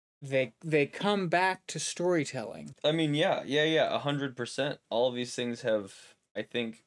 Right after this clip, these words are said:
Speaker 2: begun with an enjoyment in the way that it lets me either tell a story or experience a story.
Speaker 1: So this being the Pure Joy podcast, let's talk about, let's talk about joy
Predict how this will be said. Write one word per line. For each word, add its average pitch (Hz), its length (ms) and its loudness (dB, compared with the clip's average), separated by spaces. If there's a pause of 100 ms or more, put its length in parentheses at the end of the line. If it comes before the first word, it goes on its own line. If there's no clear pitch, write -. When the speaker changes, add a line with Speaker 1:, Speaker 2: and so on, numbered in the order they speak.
(200)
Speaker 2:
begun 110 720 0 (960)
with 117 420 -2
an 110 120 2
enjoyment 113 640 2
in 117 160 0
the 110 120 0
way 107 240 2
that 107 180 2
it 95 220 -2
lets 101 420 -4
me 110 300 -2
either 104 260 0
tell 170 280 2
a 160 60 -2
story 147 540 -2
or 110 180 0
experience 135 540 -2
a 107 60 -12
story. 98 460 -4 (1080)
Speaker 1:
So - 200 0
this 226 200 0
being 196 380 4
the 151 100 2
Pure 165 300 0
Joy 147 220 4
podcast, 131 560 -2
let's 214 140 0
talk 151 260 0
about, 127 460 2
let's 151 180 -2
talk 151 200 2
about 127 420 2
joy 123 680 0